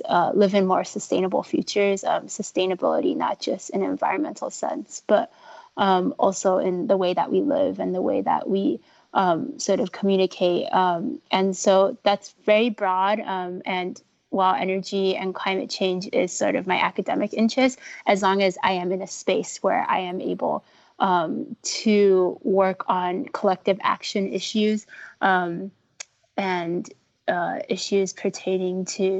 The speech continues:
you know, improving the human condition. That's very broad, but as long as, um,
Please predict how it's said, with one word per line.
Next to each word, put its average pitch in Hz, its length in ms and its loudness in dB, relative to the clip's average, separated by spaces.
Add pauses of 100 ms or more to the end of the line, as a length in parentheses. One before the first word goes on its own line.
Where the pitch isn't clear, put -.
(220)
you 202 100 0
know, - 360 -2
improving 269 520 8
the 247 80 8
human 214 320 4
condition. 196 320 0
That's 240 200 4
very 302 220 6
broad, 190 500 0
but 196 200 -2 (360)
as 226 160 0
long 254 240 2
as, 247 220 -2
um, 190 360 -2